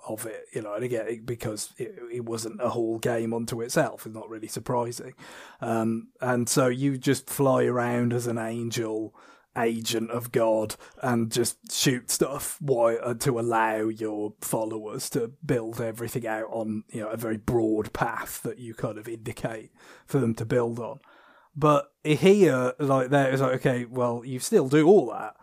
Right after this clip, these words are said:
but then you have these bits where it's like, okay, you're gonna get a horde of demons, and the angel can't do anything to fight them in this scenario. It has to be, like, you, you have to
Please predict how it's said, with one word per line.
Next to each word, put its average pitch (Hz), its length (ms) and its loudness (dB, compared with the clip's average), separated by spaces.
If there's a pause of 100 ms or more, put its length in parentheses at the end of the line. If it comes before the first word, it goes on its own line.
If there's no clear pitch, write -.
(240)
but 139 240 4
then 139 380 4
you 139 140 4
have 131 260 2
these 131 180 0
bits 127 280 -2
where 127 100 -2
it's 123 80 -2
like, 120 120 -2
okay, 117 440 0
you're 123 100 -10
gonna 120 160 0
get 120 200 -2
a - 20 -2
horde 147 380 6
of 123 120 0
demons, 113 680 0
and 113 240 0
the 117 140 -2
angel 139 500 2
can't 131 380 -2
do 147 180 6
anything 208 600 4
to 208 260 2
fight 190 380 4
them 185 160 6
in 175 100 4
this 175 140 4
scenario. 165 400 4 (260)
It 147 100 4
has 143 260 2
to 151 100 4
be, 135 260 6
like, 127 220 0
you, 127 180 0
you 123 240 -2
have 120 160 0
to 117 160 0